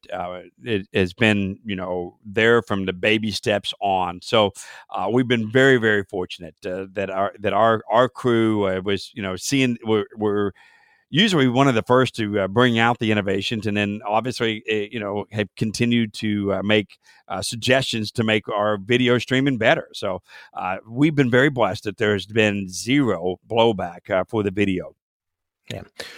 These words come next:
Speaker 2: Well, I think it, that's important to ask 'cause I, I think there may be a hesitation out there like, "Oh, I don't want my, you know, morning guy to, to leave because all of a sudden we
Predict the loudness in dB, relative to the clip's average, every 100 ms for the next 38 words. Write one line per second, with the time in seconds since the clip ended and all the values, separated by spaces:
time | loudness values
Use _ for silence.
0 | -10 -2 2 2 2 2 2 -4 -2 2
1 | 2 2 -2 0 -2 -2 -4 -2 -2 -2
2 | -4 -6 -4 -4 -4 0 -2 -2 -6 -4
3 | -2 0 0 -2 -4 -4 -4 -4 -4 -6
4 | -6 -6 -8 -8 -8 -8 -8 -8 -8 -10
5 | -4 -2 0 0 -2 -4 -4 -6 -8 -12
6 | -12 -8 -6 -4 -6 -6 -6 -6 -6 -8
7 | -8 -8 -8 -6 -4 -6 -10 -16 -12 -12
8 | -10 -10 -10 -10 -10 -12 -12 -12